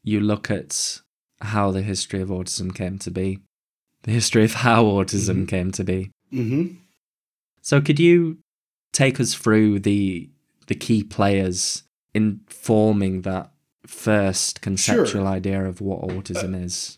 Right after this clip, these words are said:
Speaker 2: well, Grunya Sukhareva was a, um, a Russian, uh, psychiatrist, I believe. She might have been a psychologist. But she wrote the, the most in-depth first description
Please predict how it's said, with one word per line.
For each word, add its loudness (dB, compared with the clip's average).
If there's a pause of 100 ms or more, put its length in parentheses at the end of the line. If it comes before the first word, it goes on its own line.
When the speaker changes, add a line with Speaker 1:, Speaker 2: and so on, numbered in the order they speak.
(140)
Speaker 2:
well, 4
Grunya 6
Sukhareva 4
was 2
a, 2
um, 0 (360)
a -2
Russian, -2
uh, -4 (380)
psychiatrist, -2
I -6
believe. -4
She -6
might -4
have -6
been -4
a -6
psychologist. -12 (540)
But 4
she 2
wrote 6 (300)
the, -4 (280)
the -4 (160)
most 2
in-depth 0 (460)
first 0
description -2